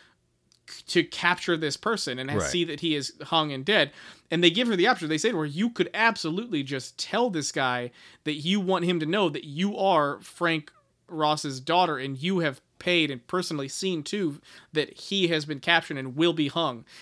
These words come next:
Speaker 1: And you want him to know that that only happened because he killed your father, that if he hadn't done that, he might have gotten away." And from LaBeef, who was already tailing him.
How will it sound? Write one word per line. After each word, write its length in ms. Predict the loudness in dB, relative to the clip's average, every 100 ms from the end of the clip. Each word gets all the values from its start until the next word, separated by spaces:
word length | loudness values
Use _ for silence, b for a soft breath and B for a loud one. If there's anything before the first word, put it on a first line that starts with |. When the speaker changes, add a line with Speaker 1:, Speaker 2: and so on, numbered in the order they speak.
| B
Speaker 1:
And 140 | -2
you 80 | 0
want 160 | 2 2
him 80 | 0
to 80 |
know 160 | 2 2
that 100 | 4
that 200 | 0 0 0
only 340 | 2 2 0
happened 420 | 4 4 2 -4
because 500 | -6 -8 -4 -2 0
he 120 | -2 -8
killed 380 | -4 -2 -2 -6 b b
your 80 | -10
father, 340 | 0 0 0
that 140 | -8 -14
if 80 | -14
he 120 | -6
hadn't 340 | 4 4 4
done 220 | -2 0
that, 220 | 4 4 2
he 120 | 0
might 200 | 0 0
have 80 | 0
gotten 240 | -2 -2
away." 360 | -6 -8 -8 -18 B B B B B -4
And 340 | 0 0 -2
from 380 | -2 2 2 2
LaBeef, 260 | 2 2 2
who 100 | 0
was 120 | -2
already 320 | -2 -2 -4
tailing 340 | -4 -4 -4 -12
him. 200 | -16